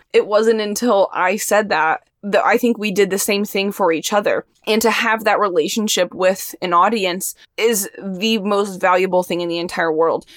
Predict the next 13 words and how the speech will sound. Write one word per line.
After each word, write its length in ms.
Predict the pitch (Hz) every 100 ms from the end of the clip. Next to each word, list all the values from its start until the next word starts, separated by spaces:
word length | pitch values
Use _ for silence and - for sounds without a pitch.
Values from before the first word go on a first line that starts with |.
| -
So 400 | - 190 180 180 _ _
when 180 | 208 202
you 180 | 214
are 120 | 214 208
going 320 | 190 196 185
into 440 | 185 202 214 190
Instagram 640 | - 226 - 202 190 185 185
or 100 | 175
even 360 | 214 226 208 _ -
back 280 | 190 190
to 100 | -
the 100 | 196
podcast, 600 | 180 214 226 - 113 196